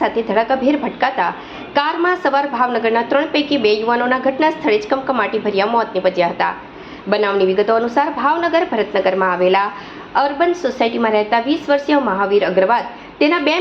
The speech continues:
મિત્રો વીસ વર્ષીય મિતેશ ચાવડા અને છવ્વીસ વર્ષીય ચેતન ભટ્ટી સાથે કાર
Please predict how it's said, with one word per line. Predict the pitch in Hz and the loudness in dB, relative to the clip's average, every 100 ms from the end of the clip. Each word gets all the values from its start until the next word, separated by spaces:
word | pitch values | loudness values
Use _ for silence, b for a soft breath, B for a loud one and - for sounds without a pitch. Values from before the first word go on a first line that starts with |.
| 359 | 0
મિત્રો | 330 330 302 | 2 0 2
વીસ | 294 269 | 2 0
વર્ષીય | 262 262 262 | -2 0 0
મિતેશ | 208 202 202 247 | 2 0 0 0
ચાવડા | 180 175 240 - B - | 0 0 -2 -4 B -2
અને | 311 | -2
છવ્વીસ | 330 320 302 370 339 | 0 0 0 2 0
વર્ષીય | 330 339 370 | 0 -2 2
ચેતન | 240 240 247 240 | 0 0 -2 -4
ભટ્ટી | - 208 - | -4 -4 0
સાથે | 285 294 190 - B B - | -2 0 -4 -6 B B -4
કાર | 294 320 | 0 0